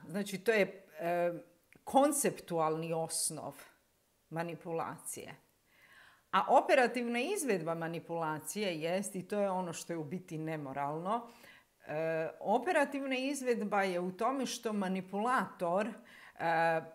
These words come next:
mora pozna-, da bi uspješno manipulirao, mora poznavati osobu koja,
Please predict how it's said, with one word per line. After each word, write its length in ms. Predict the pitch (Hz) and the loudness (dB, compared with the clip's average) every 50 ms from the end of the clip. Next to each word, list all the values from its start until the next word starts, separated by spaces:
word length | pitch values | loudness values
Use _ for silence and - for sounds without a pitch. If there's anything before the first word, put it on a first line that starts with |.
| - _ _ _ _ _ - | -20 _ _ _ _ _ -8
mora 600 | 202 190 185 196 214 240 262 247 226 185 170 165 - - | -4 -2 -2 0 2 2 4 6 6 6 6 4 0 -4
pozna-, 400 | 180 175 165 156 151 190 - - | -4 -4 -4 -4 -4 -6 -6 -4
da 180 | 156 185 190 180 | 0 0 0 0
bi 180 | 147 185 190 | 0 -2 -4
uspješno 560 | 226 277 330 - - - 220 208 - 196 185 | -2 -2 -2 -2 -2 -2 -4 -4 -4 -6 -6
manipulirao, 800 | 170 160 156 160 156 - - 170 160 190 190 190 233 302 320 269 | -4 -4 -6 -6 -8 -8 -6 -6 -4 -2 -2 0 0 0 0 0
mora 280 | 220 208 233 269 277 247 | 0 0 0 0 0 0
poznavati 720 | 262 - 170 160 170 190 190 185 190 214 233 226 196 170 | -2 -4 -8 -6 -4 -2 0 0 0 0 -2 -2 -2 -2
osobu 440 | 151 147 156 - - 175 175 196 202 202 | -2 -2 -4 -6 -8 -8 -6 -8 -8 -6
koja, 440 | - 143 143 143 151 160 160 160 | -4 -2 -2 -2 0 0 -2 -2